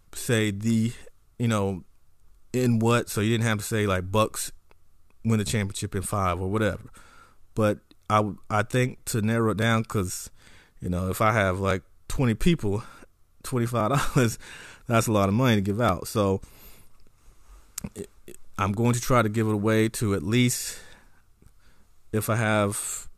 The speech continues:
any participants, if there's three that get it right, I'm gonna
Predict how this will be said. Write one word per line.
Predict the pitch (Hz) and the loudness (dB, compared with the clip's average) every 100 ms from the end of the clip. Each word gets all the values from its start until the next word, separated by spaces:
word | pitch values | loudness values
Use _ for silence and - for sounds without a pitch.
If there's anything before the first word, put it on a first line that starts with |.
| - - - - | -20 -20 -20 -4
any | 120 117 | 0 0
participants, | 113 - 123 - - 120 - - - - - - - _ _ - - | 0 0 0 -2 0 0 0 -8 -14 -18 -20 -20 -20 _ _ -20 -6
if | 101 92 | -4 -4
there's | 87 | -6
three | - 135 143 135 160 - - - - - - | 0 4 6 4 0 -6 -20 -20 -20 -10 -4
that | 104 | -2
get | 117 110 | 0 0
it | |
right, | 95 120 120 - - - - - - - - - - - - - - - - _ - _ _ _ _ _ - | 4 4 4 0 -10 -20 -20 -20 -20 -20 -20 -20 -20 -20 -20 -20 -20 -20 -20 _ -20 _ _ _ _ _ -2
I'm | 104 | 0
gonna | 95 | 0